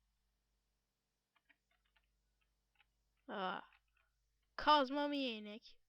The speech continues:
Puf. Kazma mı ye inek? Hey, yes, yes, yes. Kazma mı ye?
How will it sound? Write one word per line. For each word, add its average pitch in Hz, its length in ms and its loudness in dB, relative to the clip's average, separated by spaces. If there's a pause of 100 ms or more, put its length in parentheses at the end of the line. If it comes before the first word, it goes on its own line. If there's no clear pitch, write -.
Puf. - 100 -6 (920)
Kazma 254 360 -6
mı 254 120 -8
ye 226 140 -10
inek? 202 460 -16 (1800)
Hey, 381 720 -2
yes, 349 500 -2 (140)
yes, 302 500 -4 (420)
yes. 302 420 -4 (1300)
Kazma 262 560 -2
mı 277 80 0
ye? 247 480 -2